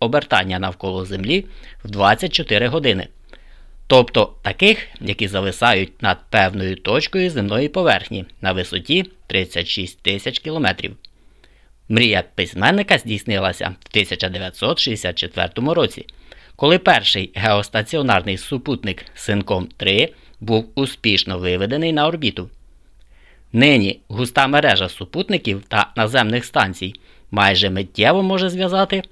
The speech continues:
дві будь-які точки на земній кулі, хоч би як далеко одна від одної вони перебували.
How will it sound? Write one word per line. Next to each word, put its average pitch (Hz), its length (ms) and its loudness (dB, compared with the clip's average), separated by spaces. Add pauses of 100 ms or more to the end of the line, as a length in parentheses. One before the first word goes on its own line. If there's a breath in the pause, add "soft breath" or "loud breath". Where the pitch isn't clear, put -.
дві 104 340 2
будь-які 95 540 -2
точки 160 560 -2 (180)
на 101 300 2
земній 104 420 -2
кулі, 120 340 -2 (320 soft breath)
хоч 131 300 2
би 160 120 0
як 107 240 2
далеко 104 500 2
одна 104 320 0
від 92 200 -4
одної 151 400 0
вони 98 260 0
перебували. 104 580 2